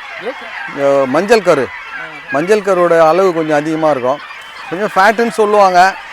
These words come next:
Speaker 2: கேரளாவுல மேக்ஸிமம் அதுதான் சாப்பிட்றாங்க. லிமிட்டா சாப்பிட்டா எதுவும் ஒண்ணும் பிரச்சனை இல்லைல்ல. அது ச-, நல்லா இருக்கும், ஒண்ணும் பிரச்சனை இல்ல.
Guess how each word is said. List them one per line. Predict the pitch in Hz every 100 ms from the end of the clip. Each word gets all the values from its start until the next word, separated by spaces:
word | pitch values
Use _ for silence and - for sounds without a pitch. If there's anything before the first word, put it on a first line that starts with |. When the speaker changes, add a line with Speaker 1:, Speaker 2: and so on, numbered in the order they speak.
| - -
Speaker 2:
கேரளாவுல | 175 202 214 202 196
மேக்ஸிமம் | 196 190 208 208
அதுதான் | 190 196 190
சாப்பிட்றாங்க. | 196 175 165
லிமிட்டா | 175 247 269
சாப்பிட்டா | 254 247 233
எதுவும் | 220 208
ஒண்ணும் | 190 190
பிரச்சனை | 170 170 185
இல்லைல்ல. | 151 139 127 127 - - - - - 123
அது | 123 117 -
ச-, | 123 117 113
நல்லா | 127 196 254
இருக்கும், | 208 139 - - -
ஒண்ணும் | 113 117 113
பிரச்சனை | - -
இல்ல. | -